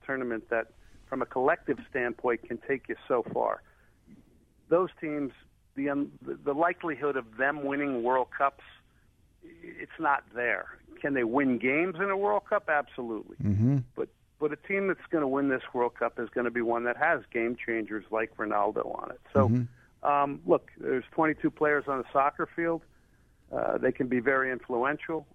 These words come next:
Speaker 1: Uh, what, what's interesting about Ronaldo is, is you may not see him for thirty-five minutes, and then,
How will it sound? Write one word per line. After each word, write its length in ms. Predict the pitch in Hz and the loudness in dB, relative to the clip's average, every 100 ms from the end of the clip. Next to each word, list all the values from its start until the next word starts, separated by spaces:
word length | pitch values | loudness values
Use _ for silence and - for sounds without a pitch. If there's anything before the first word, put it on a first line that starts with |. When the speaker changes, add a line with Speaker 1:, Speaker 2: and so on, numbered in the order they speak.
| - | -6
Speaker 1:
Uh, 200 | 117 110 | -4 -2
what, 320 | 113 117 117 - - _ - - - | 0 0 -2 -4 -20 _ -20 -20 -10
what's 200 | - 123 147 | -6 -2 0
interesting 480 | 139 147 - 151 135 | 0 0 0 0 2
about 260 | 135 135 | 2 2
Ronaldo 640 | 131 120 123 143 151 151 147 | 0 2 2 2 0 0 -2
is, 80 | |
is 160 | 123 110 | -4 -4
you 80 | 120 | -2
may 160 | 131 | 0
not 180 | 131 127 - | 0 -2 -2
see 60 | 139 | -4
him 140 | 139 143 | -4 -4
for 80 | 123 | -6
thirty-five 640 | - 131 127 - 123 117 | -2 -2 0 0 0 0
minutes, 240 | 131 143 - | -4 -6 -6
and 120 | 127 | -4
then, 280 | 120 123 120 | -2 -2 -4